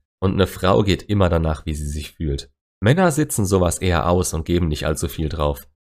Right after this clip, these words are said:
Die Affären, die sie sich dann stattdessen suchen, sind keinen Deut besser, aber meiner Meinung nach,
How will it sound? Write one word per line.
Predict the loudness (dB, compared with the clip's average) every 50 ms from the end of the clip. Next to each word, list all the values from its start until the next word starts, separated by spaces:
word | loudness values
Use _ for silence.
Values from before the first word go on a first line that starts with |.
| _
Die | -2 0 0
Affären, | 0 2 2 2 4 4 4 2
die | 0 0
sie | -2 -2 -2
sich | -2 -2 -2
dann | -2 -2
stattdessen | 0 -2 -2 0 0 0 0 -2 -4
suchen, | -2 -2 -2 0 0 0
sind | 0 -2 -4
keinen | -2 0 0 0 0 0
Deut | 0 -2 -2 0
besser, | -2 -2 0 0 -2 -2 -2
aber | -2 -2 0
meiner | 2 2 2 2 2 2
Meinung | 2 2 0 0 0 0 -2
nach, | 0 0 -2 -2 -4 -8